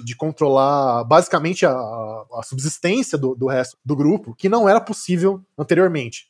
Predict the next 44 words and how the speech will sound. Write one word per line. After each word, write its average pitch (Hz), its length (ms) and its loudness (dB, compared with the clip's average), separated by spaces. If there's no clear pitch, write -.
E, 147 180 -2
a 135 40 0
partir 160 260 2
daí, 160 180 6
é 190 60 6
lógico 175 280 6
que 185 460 -6
isso 170 320 -4
pode 156 340 2
se - 80 -16
converter, 127 400 -2
ou 151 140 2
tende 165 360 -4
a 156 60 0
se - 80 -18
converter, 131 580 0
em 139 120 -12
poder 147 320 0
político. 135 480 -6
E 180 80 2
aí 170 80 0
começa 196 260 2
a 202 40 2
virar 185 200 8
uma, 160 140 -6
uma, 165 200 -2
uma 151 140 -2
bola 156 160 4
de 160 140 -4
neve, 117 300 -4
de 117 160 -4
aumento 185 680 0
da 135 120 0
concentração - 440 -4
de 156 80 -4
poder, 160 560 0
de 131 240 -2
uso 190 460 2
da 143 180 2
violência 147 520 0
para 135 180 -2
garantir 147 380 0
essa 151 120 0
concentração, 143 800 -4